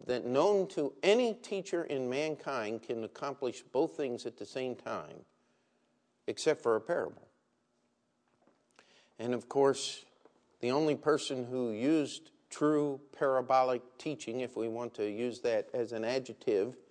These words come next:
is our Lord and Savior Jesus Christ.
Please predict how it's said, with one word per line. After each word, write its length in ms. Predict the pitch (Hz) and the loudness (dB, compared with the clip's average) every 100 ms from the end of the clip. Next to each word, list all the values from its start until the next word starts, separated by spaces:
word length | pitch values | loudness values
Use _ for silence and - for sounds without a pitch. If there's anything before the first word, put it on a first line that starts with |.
| _ _ _ _ _ | _ _ _ _ _
is 600 | - 156 170 113 123 - - _ _ _ | 6 10 10 8 0 -8 -16 _ _ _
our 200 | 120 123 | 0 2
Lord 220 | 123 123 117 | 2 2 0
and 140 | 113 | -6
Savior 340 | - 123 113 | -2 -2 -2
Jesus 440 | 104 110 101 98 - | -4 -4 -6 -8 -6
Christ. 520 | 131 95 - - | -6 -6 -10 -20